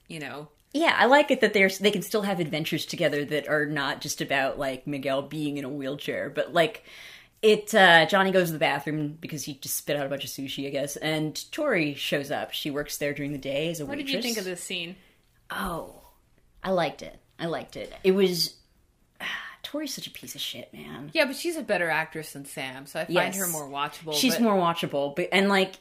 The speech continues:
Speaker 2: she's a piece of shit, but in an interesting way. Like, I, she, you know, when she's, like, she sits down with Miguel and is just like, "I'm s-, like, I'm sorry, like,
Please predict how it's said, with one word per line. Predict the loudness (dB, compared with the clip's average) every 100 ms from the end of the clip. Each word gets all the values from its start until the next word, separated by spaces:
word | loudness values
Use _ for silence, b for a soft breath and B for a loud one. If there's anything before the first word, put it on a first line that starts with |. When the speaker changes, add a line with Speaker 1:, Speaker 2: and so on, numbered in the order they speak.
| -6
Speaker 2:
she's | -2 0
a |
piece | 2 2
of | 4
shit, | 4 4
but | 4
in | 2 0
an | 0
interesting | -2 -2 -4 -6 -6
way. | -4 -4
Like, | -2 -2 -2
I, | 4 6 6 -2 _ -4
she, | 0 4
you | 6
know, | 6
when | 2 0
she's, | -2 0
like, | -2 -2 -12 b b b b b b _
she | -2 2 2 2 0 0 -2
sits | -6 -6 2
down | 4 4 2
with | 0
Miguel | 0 4 4 6 4 2
and | 0 -4
is | -6
just | -6 -8 -8
like, | -8 -10 -10
"I'm | -6 -4
s-, | -4 -6 -6
like, | -6 -6 -6
I'm | -4 -2
sorry, | -2 -2 -4 -6 -6
like, | -8 -10